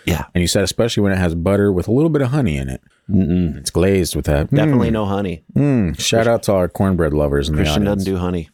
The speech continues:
Speaker 2: You don't do honey?
Speaker 1: Mm-mm.
Speaker 2: You don't like honey?
Speaker 1: Nope.
Speaker 2: What do you, just dip your tongue into some vinegar? What do you, what?
Speaker 1: That sounds better than honey.
Speaker 2: Wow.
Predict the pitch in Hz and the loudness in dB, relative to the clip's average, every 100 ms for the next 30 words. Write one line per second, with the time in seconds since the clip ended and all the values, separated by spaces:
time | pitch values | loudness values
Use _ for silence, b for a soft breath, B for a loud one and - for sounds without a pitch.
0 | _ 95 110 165 165 104 95 123 160 170 | _ 0 2 2 0 -2 0 0 0 -4
1 | - 98 82 82 95 85 - 92 73 65 | -4 -2 -2 0 0 0 -2 -2 -2 -6
2 | - 78 76 _ - 101 76 - - - | -4 -4 -4 _ -2 0 0 -4 -6 -6
3 | 95 92 92 104 - 95 90 92 - 107 | -6 -6 -2 -4 0 0 0 -4 -2 0
4 | 107 92 - 78 76 110 131 151 139 139 | 2 0 0 -2 0 0 0 0 2 2
5 | 131 - 85 - 104 139 - - - 101 | 0 -2 -6 -8 -2 -2 -2 -6 -4 -2
6 | 117 117 104 107 113 92 90 135 101 104 | 0 0 -2 -2 -2 -2 -4 -4 -4 -4
7 | 85 80 71 65 | -2 0 0 -4